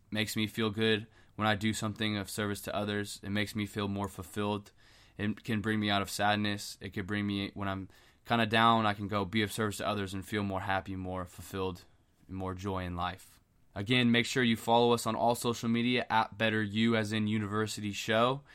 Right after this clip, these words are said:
and share this podcast to your friends and your families. We are gaining more traction, and I'm enjoying it. I love it, guys. I'm, I'm, I'm very thankful for you listening. Every day when I do these podcasts and when I read my books,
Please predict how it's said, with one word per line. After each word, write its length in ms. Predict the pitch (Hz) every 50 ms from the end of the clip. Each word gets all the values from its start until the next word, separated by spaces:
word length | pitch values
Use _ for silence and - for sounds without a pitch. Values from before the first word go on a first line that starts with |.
| - - _ -
and 120 | 101 101
share 300 | - - - 131 131 131
this 160 | 127 123 113
podcast 560 | - - 113 110 110 104 - 117 107 104 - -
to 80 | 107
your 100 | 101 95
friends 360 | - - - 117 120 120 117
and 100 | 110 107
your 100 | 104 101
families. 600 | - - 101 92 90 87 87 82 82 82 - - _ _ _ - - - - - _ -
We 120 | - 107 110
are 60 | 110
gaining 320 | 98 117 120 120 120 117
more 140 | 113 113 110
traction, 440 | - - 113 113 113 - - - 110
and 80 | 107 101
I'm 140 | 98 98
enjoying 440 | 98 98 101 117 120 117 117 117 117
it. 200 | 117 110 107 - - - - - _ -
I 80 | 85
love 280 | 92 98 104 113 110 110
it, 80 | 110 95
guys. 420 | 107 110 107 110 110 107 104 -
I'm, 280 | 107 95 92 90 90 -
I'm, 200 | - 98 95 87 - -
I'm 160 | - 101 98 90
very 260 | 90 110 120 120 113
thankful 420 | - - 120 120 117 - - 113
for 200 | 104 - - 110
you 280 | 107 107 104 104 104 -
listening. 600 | 92 101 113 120 - - 143 143 135 131 127 127 - _ - - - - _ -
Every 240 | 113 113 110 117 113
day 260 | 104 120 113 113 110
when 160 | 110 110 107
I 240 | 107 104 101 98 98 _ - _ - -
do 140 | 120 120
these 160 | 113 113 104 -
podcasts 580 | - 117 107 107 104 - 110 107 107 104 -
and 80 | 104 101
when 60 | 98
I 40 | 98
read 260 | 92 98 110 113 104
my 120 | 107 104
books, 460 | 101 92 110 107 101 - - - -